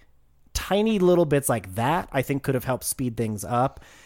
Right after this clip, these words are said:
and make it stand on its own versus it ha-, oh, hey, remember we did, we did the first one. Mem-, remember all of the fun stuff from the first one?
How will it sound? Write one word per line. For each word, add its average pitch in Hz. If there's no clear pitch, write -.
and 131
make 131
it 131
stand 131
on 120
its 110
own 135
versus 117
it 151
ha-, -
oh, 160
hey, 190
remember 185
we 151
did, 151
we 151
did 147
the 139
first 135
one. 104
Mem-, 135
remember 151
all 151
of 143
the 139
fun 170
stuff 165
from 139
the 113
first 185
one? 233